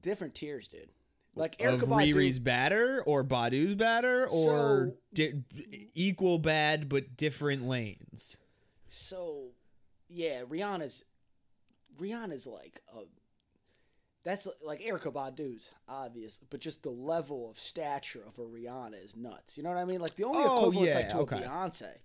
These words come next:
Speaker 1: You get what I'm saying?
Speaker 2: Yeah, you're totally right. I, yeah, Rihanna's definitely more of a public
Speaker 1: And it's like she's
Speaker 2: known
Speaker 1: that
Speaker 2: Yeah.
Speaker 1: chick, like, you
Speaker 2: Yeah,
Speaker 1: know, like,
Speaker 2: absolutely. I mean,
Speaker 1: about a billion dollars.
Speaker 2: yeah, she's got the fucking Fenty line, lingerie,
Speaker 1: Yeah.
Speaker 2: all that.
Speaker 1: Yeah,
Speaker 2: Like,
Speaker 1: if you're going straight attractiveness, it's pure, like, you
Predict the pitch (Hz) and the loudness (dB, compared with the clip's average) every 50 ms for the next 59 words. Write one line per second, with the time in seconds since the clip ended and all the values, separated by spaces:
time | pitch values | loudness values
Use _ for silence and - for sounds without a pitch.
0 | _ _ - 135 151 151 165 170 160 160 156 - 190 185 175 147 131 127 143 160 | _ _ -12 -8 -6 -6 -6 -6 -6 -8 -6 -4 0 4 4 4 4 4 2 2
1 | - 208 190 175 160 151 131 123 - 143 147 143 - - 110 117 135 127 101 92 | 2 2 2 4 4 4 2 2 0 0 0 0 -2 -4 -6 -4 -2 -2 -2 -2
2 | 98 107 127 143 160 160 160 160 160 147 131 120 117 117 117 117 110 - 117 113 | -2 -2 0 0 2 2 2 2 2 0 0 -2 0 0 0 0 0 0 -2 -4
3 | 107 107 107 107 107 104 107 107 107 107 104 98 101 107 101 92 87 - - - | -2 -2 -2 -2 -2 -2 0 0 0 0 0 0 0 -2 -2 -6 -6 -6 -8 -6
4 | - 117 104 101 101 98 95 - - - _ _ _ _ _ - 117 120 98 107 | -4 -4 -2 -2 -4 -4 -6 -8 -12 -18 _ _ _ _ _ -8 -4 0 2 2
5 | 110 107 117 110 110 110 110 110 110 104 104 101 127 151 143 117 113 - - - | 4 4 4 4 4 4 4 4 2 2 0 0 0 -2 -2 -4 -6 -10 -16 -18
6 | _ - 120 120 107 92 175 180 175 131 - - - 123 113 110 110 - - 139 | _ -4 -2 -2 0 0 0 -2 -2 -4 -6 -10 -14 -14 -14 -14 -8 -2 2 2
7 | 135 110 151 160 165 160 151 147 151 143 - - 135 123 120 - 123 135 151 143 | 2 2 2 -2 -4 0 2 2 2 2 2 2 2 0 0 0 0 0 0 0
8 | 143 139 196 - 160 131 190 196 196 190 180 165 143 151 170 196 202 143 107 - | 0 0 -2 -2 -2 -2 0 0 0 0 0 -2 -2 -4 -4 -4 -4 -8 -10 -8
9 | - - 226 175 117 107 131 139 165 160 151 - 160 156 147 147 - 165 156 160 | -2 0 2 2 2 0 -2 -2 -2 -2 0 0 0 0 0 0 -2 -4 -2 0
10 | 160 151 151 143 139 135 - 139 143 139 143 151 147 143 143 143 143 139 139 139 | -2 0 -2 -2 -4 -4 -2 -2 -2 -2 -2 -2 -2 -2 -2 0 0 0 0 0
11 | 139 139 127 127 127 131 135 135 131 131 127 127 127 123 123 123 123 123 123 123 | 0 0 0 -2 -2 -2 -2 -2 0 0 0 0 0 0 -2 -2 -2 -2 -2 -2
12 | 123 120 - 117 117 226 - - 370 440 403 311 262 208 - - - 214 202 175 | -2 -2 -2 -2 -2 -2 -2 -4 -4 -2 -2 0 0 0 -2 -2 -2 -2 -2 -4
13 | - - - 156 160 147 - - - 120 117 104 - - 135 - - - - - | -4 -4 -4 -4 -4 -6 -8 -12 -16 -16 -12 -10 -10 -10 -12 -12 -16 -16 -12 -10
14 | - 165 143 123 110 107 101 98 104 - - 113 | -8 -8 -6 -8 -8 -12 -14 -16 -18 -20 -20 -20